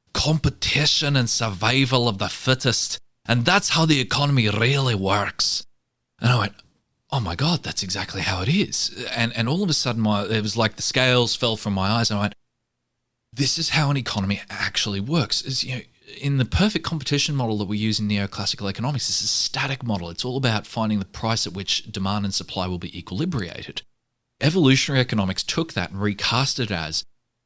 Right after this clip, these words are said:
firms are competing in markets, in their setting of prices, in their setting of attributes, in their, uh, delivery of service to customers, to try and outcompete each other to survive. So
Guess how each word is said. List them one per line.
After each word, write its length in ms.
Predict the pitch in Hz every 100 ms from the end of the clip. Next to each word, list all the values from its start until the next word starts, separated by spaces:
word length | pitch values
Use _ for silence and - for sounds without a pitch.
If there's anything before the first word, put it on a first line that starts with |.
| _ _
firms 640 | - - 127 127 151 156 113
are 320 | 90 78 87 -
competing 800 | - 92 - - 160 - 123 110
in 240 | 139 143
markets, 560 | 127 80 73 - - -
in 160 | 104
their 200 | 92 80
setting 360 | 85 - 95 80
of 160 | 73 -
prices, 560 | - 110 127 151 131
in 100 | 95
their 100 | 95
setting 280 | 85 90 85
of 100 | 78 -
attributes, 600 | - - 117 113 113 -
in 260 | 107 95
their, 380 | 92 90 90 87 - _ _ _ _
uh, 200 | 101 95
delivery 500 | 82 - 113 147 139
of 100 | 107
service 360 | - 104 95 -
to 80 | -
customers, 720 | - 143 - 87 - - - - -
to 100 | -
try 440 | - - 113 104 104 -
and 240 | 98 95 -
outcompete 760 | 120 139 - 117 - 139 127
each 260 | 120 - -
other 340 | 101 87 76 78 - - -
to 160 | -
survive. 720 | 104 - 98 90 92 76 - - _ _ _ _
So 480 | - - 113 107 98